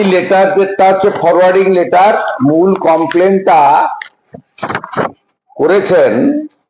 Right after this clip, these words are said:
অনারেবল তিনজন জাজ, এডিজি ডায়মন্ড হারবার,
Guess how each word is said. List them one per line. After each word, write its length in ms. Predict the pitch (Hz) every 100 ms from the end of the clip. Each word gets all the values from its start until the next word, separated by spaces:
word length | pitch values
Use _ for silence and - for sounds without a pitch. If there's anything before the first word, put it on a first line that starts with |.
| _ _ _ _ _ _ _ _ - 120
অনারেবল 360 | 156 185 190 190 185
তিনজন 600 | 180 185 185 202 190 143 160 349 330 311 302 294 _ _ _ _ _ _ _ _ _ - 107
জাজ, 300 | 170 170 - - - - _ _ _ _ _ _ _ _ _ _ _ _ _ _ _ _ _ _ _ _ _ _ _ _ _ - 143
এডিজি 400 | 151 190 185 202 196
ডায়মন্ড 360 | 160 175 180 180
হারবার, 340 | 180 180 180